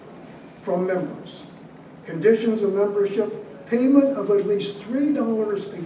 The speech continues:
year, or if you could afford it, one hundred dollars a year bought you perpetual membership for the living or the dead. And the benefits were two masses said for the members every week.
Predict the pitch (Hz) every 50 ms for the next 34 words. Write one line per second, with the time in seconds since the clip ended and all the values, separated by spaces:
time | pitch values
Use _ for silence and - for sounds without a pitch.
0 | 147 156 156 139 131 135 135 135 - - - - - - - - - - - -
1 | - - - 220 226 277 302 320 311 285 - 214 214 202 196 202 196 175 170 170
2 | 175 170 165 170 - - 185 175 165 - - 262 262 254 247 240 233 226 233 -
3 | - - - - - - - 156 165 208 247 294 311 294 262 233 - - 233 226
4 | 202 - 202 202 196 196 190 190 185 170 - - 147 147 147 151 170 165 165 165
5 | 170 165 - 180 170 165 165 - - - 147 - 147 - - - 247 285 285 -
6 | - 240 233 202 196 180 175 175 175 175 160 160 151 - - - 165 156 - -
7 | - - - - - 165 147 165 165 180 180 180 180 175 165 165 147 - - -
8 | - - - 156 160 160 143 156 147 - 147 143 - - - - - - - -
9 | 175 180 190 208 202 185 180 - - - - - - - - - - 185 180 170
10 | 170 170 175 202 220 220 214 - - 202 196 185 - - - - - 160 151 -
11 | - - 269 285 269 247 226 208 196 190 - - 185 175 - - 196 170 165 165
12 | - - 175 175 175 165 170 160 156 160 151 139 151 147 143 139 - - - -
13 | - - 170 156 143 - 143 135 - 139 - -